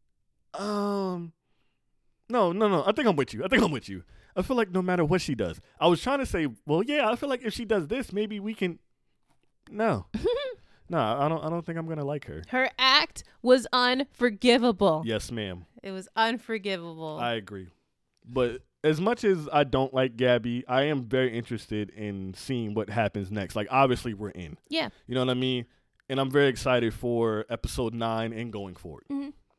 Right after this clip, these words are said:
Speaker 1: You know, uh, I totally agree with you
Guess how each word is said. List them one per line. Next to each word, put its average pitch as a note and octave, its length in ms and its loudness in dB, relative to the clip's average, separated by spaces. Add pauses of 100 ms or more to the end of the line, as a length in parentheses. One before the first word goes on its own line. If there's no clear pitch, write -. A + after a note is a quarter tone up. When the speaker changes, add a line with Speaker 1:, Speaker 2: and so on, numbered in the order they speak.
Speaker 1:
You A#2 80 -4
know, G2+ 380 -2
uh, A2+ 400 0 (400)
I C3 80 2
totally D3 420 2
agree B2+ 240 0
with A#2 300 -2
you A2 340 0